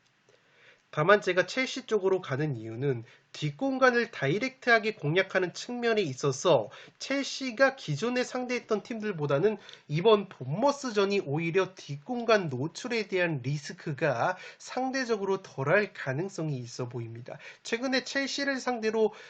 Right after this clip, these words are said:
승리를 거뒀던 웨스트햄과 노팅엄 같은 경우에는 지금 보시는 것처럼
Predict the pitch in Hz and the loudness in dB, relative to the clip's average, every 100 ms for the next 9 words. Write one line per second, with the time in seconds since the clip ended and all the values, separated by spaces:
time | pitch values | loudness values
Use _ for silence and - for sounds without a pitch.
0 | - - 269 269 262 240 214 180 185 196 | -18 -8 -4 -2 0 0 0 2 2 2
1 | 175 117 131 175 202 - 208 180 165 143 | 0 0 2 4 2 0 0 2 2 0
2 | 123 143 - 240 233 202 185 180 151 143 | -2 -6 -4 0 2 2 0 0 0 0
3 | 123 113 165 139 113 113 - 180 220 214 | -2 -2 0 0 -2 -10 -4 -2 0 0
4 | 208 202 185 160 135 131 127 120 196 214 | 0 -2 0 -2 -2 -2 0 0 -2 -4